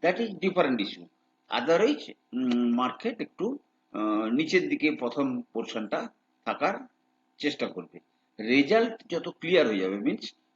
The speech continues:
কোয়ার্টারলি রেজাল্ট, আহ, যত ক্লিয়ার হতে থাকবে, তত কিন্তু মার্কেটের, আহ, উপরে যে বর্তমান রেজাল্টের মেঘ ছেয়ে আছে, সেটা কিন্তু ধীরে ধীরে ক্লিয়ার হতে থাকবে। আর নাইনথ জুলাই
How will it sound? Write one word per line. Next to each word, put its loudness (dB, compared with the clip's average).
কোয়ার্টারলি 4
রেজাল্ট, 0
আহ, -4
যত -2
ক্লিয়ার 2
হতে -8
থাকবে, -6
তত -4
কিন্তু -4
মার্কেটের, -2
আহ, -2
উপরে 0
যে 0
বর্তমান -2
রেজাল্টের 0
মেঘ 4
ছেয়ে 0
আছে, -2
সেটা 0
কিন্তু 0
ধীরে 0
ধীরে -2
ক্লিয়ার 6
হতে -8
থাকবে। -8
আর 8
নাইনথ 2
জুলাই 0